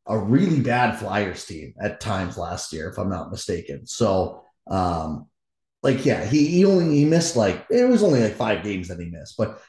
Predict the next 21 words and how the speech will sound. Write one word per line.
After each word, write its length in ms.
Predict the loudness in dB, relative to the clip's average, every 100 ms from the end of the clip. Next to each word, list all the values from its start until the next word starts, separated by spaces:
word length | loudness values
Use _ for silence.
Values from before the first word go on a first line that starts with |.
| -6
he 120 | 0
got 140 | 2
healthy 280 | 2 0 -2
scratch 340 | 2 2 2
on, 100 | 0
like, 100 | -2
a 80 | -2
really 360 | -2 2 4 4
bad 320 | 0 -4 -6
Flyers 340 | -8 -8 -8
team 240 | -10 -10 -10
last 320 | -10 -10 -10
year. 300 | -8 -8 -12 _ _ _ _
Um, 560 | -4 -4 -4 -6 -8 -6
you 100 | -2
know, 100 | 0
had 140 | 0
one 260 | 2 4 6
goal, 280 | 6 6 6
eighteen 400 | 0 0 0 0
assists 600 | -4 -2 -2 -2 -12